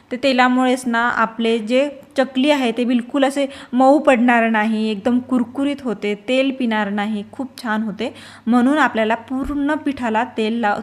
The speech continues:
चोळून चोळून अशा प्रकारे लावून घ्यायचं आहे.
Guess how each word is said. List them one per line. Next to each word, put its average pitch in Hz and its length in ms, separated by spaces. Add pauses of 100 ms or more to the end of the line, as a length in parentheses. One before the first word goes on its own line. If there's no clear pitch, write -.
चोळून 240 300
चोळून 226 280
अशा 214 180
प्रकारे 214 420
लावून 208 300
घ्यायचं 196 300
आहे. 185 420